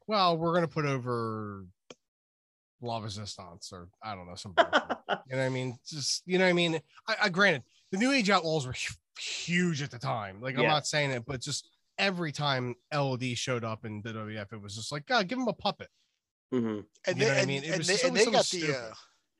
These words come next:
Speaker 2: Mm-hmm.
Speaker 3: and they got the shaft on this feud too. Like, th-, they never came out on top of, in this feud with the Outlaws.
Speaker 2: No.
Speaker 1: Yeah.
Speaker 3: Because there was also, I think, uh, in that same, that same week on Raw where they shaved,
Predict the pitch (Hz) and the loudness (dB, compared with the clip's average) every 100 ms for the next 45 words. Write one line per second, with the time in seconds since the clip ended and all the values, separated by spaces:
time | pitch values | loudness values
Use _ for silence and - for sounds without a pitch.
0 | _ 123 120 110 202 233 - 151 - 220 | _ -4 -2 2 4 4 2 0 4 4
1 | 208 160 147 - 165 147 - 208 143 123 | 2 -8 -6 -6 -4 -4 -4 -4 -4 -8
2 | 113 143 135 135 175 220 160 180 208 151 | -10 -18 -18 -2 0 0 4 4 4 -4
3 | 147 139 131 123 131 139 - _ 156 143 | -4 -4 -6 -8 -4 -4 -4 _ -16 -14
4 | 131 _ 165 143 139 - 156 147 131 131 | -16 _ -16 -10 -8 -6 -6 -8 -10 -8
5 | 127 156 147 104 110 - - _ - 113 | -4 -2 -4 -14 -16 -16 -16 _ -4 -2
6 | 104 - _ 214 185 180 175 180 196 196 | -4 -8 _ -10 -2 0 0 0 2 2
7 | 196 190 180 170 180 202 196 175 165 170 | 0 -2 -4 -6 -4 -6 0 2 0 -2
8 | 175 175 156 - 185 190 185 156 _ _ | -4 -4 -2 0 0 0 -2 -10 _ _
9 | _ _ 175 170 - 208 190 196 190 165 | _ _ -2 2 2 2 2 0 0 0
10 | 165 175 156 143 143 - 165 165 151 123 | 4 4 4 -2 -2 0 2 0 0 -8